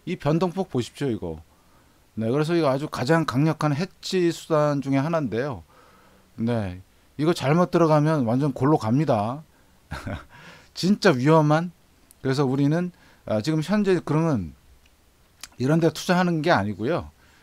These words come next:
자, 뭐 할 때 보냐? 공포지수. 지금 시장 상황이 얼마나 안 좋은가를 보여주는 상태다. 그러면 여기가 팔십을 넘었는데요. 고점이 팔십을 넘고 지금 요렇게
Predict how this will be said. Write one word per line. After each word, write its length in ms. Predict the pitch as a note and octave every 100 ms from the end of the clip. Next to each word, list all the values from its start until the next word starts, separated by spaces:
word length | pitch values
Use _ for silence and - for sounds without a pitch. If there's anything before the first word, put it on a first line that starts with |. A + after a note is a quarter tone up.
| _ _ _ -
자, 400 | A2 G2 A2+ A2+
뭐 380 | G2 D3+ F3 D#3+
할 160 | D3
때 160 | - D#3
보냐? 440 | G#2+ G2+ A#2+ F2 - - - _
공포지수. 800 | - D#3+ - E3 C3 A2 A#2 F2+ - - _
지금 220 | - D#3+
시장 460 | D#3 G#3 G3+ F#3+ F#3
상황이 420 | D3+ E3+ D#3 E3+
얼마나 560 | C3 A#2+ C#3 C#3 E3 F3+ _ - _
안 320 | - G#2+ D3+ E3+
좋은가를 520 | F#3 F3+ D#3+ D3 D#3+
보여주는 480 | - C3+ B2+ B2 C3
상태다. 520 | D3+ D3 A#2 F2 D2+ - _ _ _ _ _
그러면 400 | - D3+ D#3+ E3+
여기가 480 | B2+ B2+ B2 A2 B2+ _ - - -
팔십을 440 | F#3+ F#3 F3+ F3+
넘었는데요. 640 | A#2+ B2+ C#3 B2 G2+ G#2+
고점이 640 | A#2 B2 - B2+ G2+ G2 A#2 _ _ _
팔십을 460 | - F#3 - F#3 D#3
넘고 320 | B2 A#2+ D#3
지금 300 | - C#3 D#3
요렇게 460 | A2+ A#2 - D#3+